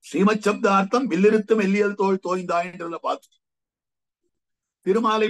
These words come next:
பாடக்கேட்டுன்றதுல பார்த்துட்டோம். இப்ப அடுத்தது இந்த நாராயண சப்தத்துக்கு அமைந்ததாய் அமைந்திருக்கக்கூடிய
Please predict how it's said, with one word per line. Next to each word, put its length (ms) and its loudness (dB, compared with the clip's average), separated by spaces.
பாடக்கேட்டுன்றதுல 1080 -2
பார்த்துட்டோம். 480 -8
இப்ப 260 -10
அடுத்தது 540 -4
இந்த 120 -8
நாராயண 520 -6
சப்தத்துக்கு 600 -6
அமைந்ததாய் 540 -2
அமைந்திருக்கக்கூடிய 840 -8